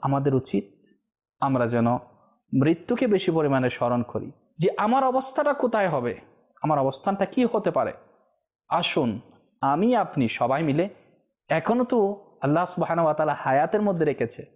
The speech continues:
আমরা প্রস্তুতি গ্রহণ করি। কবরবাসী হওয়ার আগে, যারা কবরবাসী হয়েছে,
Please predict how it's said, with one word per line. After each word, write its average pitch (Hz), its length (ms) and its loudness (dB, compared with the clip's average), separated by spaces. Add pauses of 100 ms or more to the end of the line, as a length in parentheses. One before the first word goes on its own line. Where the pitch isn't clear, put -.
(600)
আমরা 127 220 0
প্রস্তুতি - 680 -2
গ্রহণ 131 340 0
করি। 90 260 -6 (800)
কবরবাসী 220 680 2
হওয়ার 175 320 2
আগে, 127 440 0 (600)
যারা 202 240 2
কবরবাসী 247 540 0
হয়েছে, 262 640 2